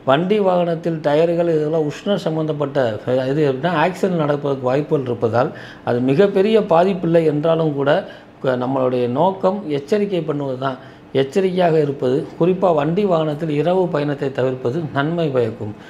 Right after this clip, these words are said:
இந்த ராசியில இருக்கிறவங்க குலதெய்வ வழிபாடை கூட்டிக் கொள்வதும், அஹ், மருத்துவ ஆலோசனை பெறுவதும்,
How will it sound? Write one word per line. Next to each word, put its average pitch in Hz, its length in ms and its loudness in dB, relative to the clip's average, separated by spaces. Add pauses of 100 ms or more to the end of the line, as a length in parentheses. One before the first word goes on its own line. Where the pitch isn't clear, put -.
(240)
இந்த 120 400 0 (240)
ராசியில 202 500 2
இருக்கிறவங்க 151 480 0 (140)
குலதெய்வ 196 520 2
வழிபாடை 151 480 0
கூட்டிக் 143 300 -4
கொள்வதும், 117 460 0 (360)
அஹ், 117 120 -2
மருத்துவ 185 560 4
ஆலோசனை 151 460 -2
பெறுவதும், 117 500 -4